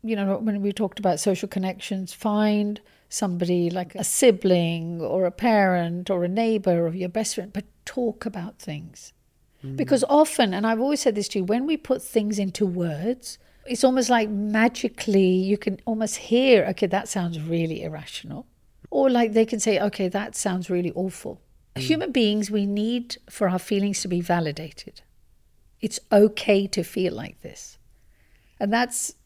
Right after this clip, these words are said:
Speaker 1: almost as powerful as taking some medication sometimes.
Speaker 2: And why would you say therapy is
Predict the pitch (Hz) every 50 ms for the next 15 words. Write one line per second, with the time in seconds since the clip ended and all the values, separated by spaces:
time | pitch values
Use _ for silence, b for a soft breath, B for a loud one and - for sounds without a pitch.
0 | _ _ _ _ - - - - 247 233 233 240 233 226 - - 208 - - -
1 | - 214 202 196 202 202 196 - 202 190 190 196 - - 202 196 185 - 180 190
2 | 196 - 196 180 185 180 175 175 - - 185 170 - - 170 175 - 175 165 180
3 | - - 196 175 165 160 - _ _ _ _ _ _ _ - 156 151 151 143 147
4 | 151 156 170 170 170 156 165 156 - - 139 131 123 - - 131 123 123 123 -
5 | 123 123 117 110 104 107 - -